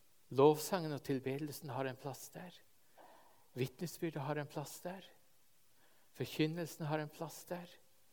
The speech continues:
Sakramentene har en plass der. Dette med faste liturgiske ledd kan ha en plass der. Dette med utsmykning og dette med forkynnelse gjennom det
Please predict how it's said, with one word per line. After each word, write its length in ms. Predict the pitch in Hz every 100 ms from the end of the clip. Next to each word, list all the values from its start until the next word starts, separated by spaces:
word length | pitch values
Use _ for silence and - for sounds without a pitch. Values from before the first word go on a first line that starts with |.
| - - - - - - -
Sakramentene 1040 | - 165 - 135 139 160 - - 170 165 - - -
har 120 | 160
en 120 | 151 143
plass 300 | 165 151 -
der. 240 | 180 208 - - - - - - - - - - - - - - -
Dette 260 | 147 165
med 360 | 143 139 131 123 -
faste 380 | - 147 - 160
liturgiske 640 | 139 - 151 147 139 -
ledd 460 | 135 175 214 - - - - - - -
kan 140 | 156
ha 160 | 123 147
en 80 | 139
plass 300 | - 143 -
der. 200 | - 202 - - - - - - - - - -
Dette 240 | 151 -
med 300 | 147 135 131 120 - - -
utsmykning 1040 | 151 151 - - - 175 - - 185 175 - - -
og 80 | -
dette 220 | 147 - 147
med 120 | 135
forkynnelse 680 | 143 - - 147 135 -
gjennom 240 | 143 131
det 100 | 127